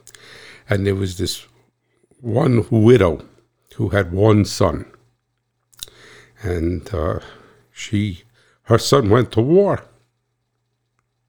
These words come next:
like the others from the town, the five or six, and her son was the only one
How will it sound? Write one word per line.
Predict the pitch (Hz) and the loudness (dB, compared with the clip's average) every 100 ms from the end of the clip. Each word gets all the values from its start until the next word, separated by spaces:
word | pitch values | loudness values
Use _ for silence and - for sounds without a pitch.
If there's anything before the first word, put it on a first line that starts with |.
| _ _ _ _ - _ _ - | _ _ _ _ -20 _ _ -4
like | 95 85 | -2 0
the | 113 | 0
others | 123 95 104 | 0 0 -2
from | - 113 | 0 -2
the | 82 | -2
town, | - 90 82 85 - _ _ _ _ | -4 -4 -4 -8 -14 _ _ _ _
the | - | -10
five | - 87 87 | -2 -2 -2
or | 87 | -6
six, | - 90 - - - _ - - - - | -6 -6 -8 -20 -20 _ -20 -20 -20 -8
and | 90 85 101 - - _ _ - | -4 -2 -4 -8 -18 _ _ -6
her | 120 | -2
son | - - 110 101 92 | -2 0 2 2 0
was | 90 | -4
the | - 92 - | -4 -6 -4
only | 123 110 104 107 | -2 2 2 0
one | 90 90 95 90 | 0 0 0 -2